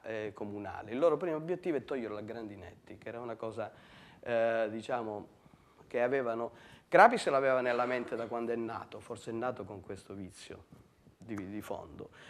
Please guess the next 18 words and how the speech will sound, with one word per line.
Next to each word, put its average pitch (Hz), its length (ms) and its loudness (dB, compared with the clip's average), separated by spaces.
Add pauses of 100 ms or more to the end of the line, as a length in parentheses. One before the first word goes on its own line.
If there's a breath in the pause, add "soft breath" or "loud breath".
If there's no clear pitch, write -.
(220 loud breath)
Eh, 123 600 12
Selle 214 460 12
continuava 135 720 6
a, 127 160 0
continua 135 480 4
ad 127 100 6
averlo 143 420 6
proprio 123 260 0
come 117 260 0
logica 120 480 4
proprio 123 320 -4
di, 120 240 -2 (460 loud breath)
io, 185 380 8
guarda, 147 340 10
io 226 140 4
dico 185 220 2
sempre 196 320 2
che 143 320 0